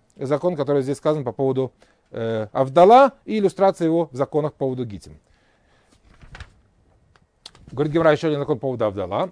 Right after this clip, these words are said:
Омар Раби Яков бар Иди, авалло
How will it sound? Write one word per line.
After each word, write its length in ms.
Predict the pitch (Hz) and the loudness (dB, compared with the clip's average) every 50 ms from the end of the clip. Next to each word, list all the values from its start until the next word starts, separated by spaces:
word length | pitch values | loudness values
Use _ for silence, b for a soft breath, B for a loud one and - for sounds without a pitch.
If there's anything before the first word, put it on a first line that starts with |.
| _ _ | _ _
Омар 300 | 185 180 220 214 180 156 | -4 -2 -2 0 2 2
Раби 220 | 147 135 120 120 | 2 0 0 -2
Яков 360 | 123 151 170 175 - 156 135 120 | -4 -2 -4 -4 -4 -8 -8 -6
бар 220 | 117 131 131 135 - | -4 -4 -4 -4 -6
Иди, 420 | - 196 208 180 127 117 135 156 147 _ _ _ _ _ _ _ - - - _ _ _ _ _ _ - - _ _ _ _ _ - | -10 -12 -10 -8 -6 -6 -6 -8 -10 _ _ _ _ _ _ _ -20 -20 -20 _ _ _ _ _ _ -20 -20 _ _ _ _ _ -6
авалло 680 | 135 127 117 135 135 135 135 139 156 175 190 220 | -6 -2 0 0 0 0 0 0 0 0 0 0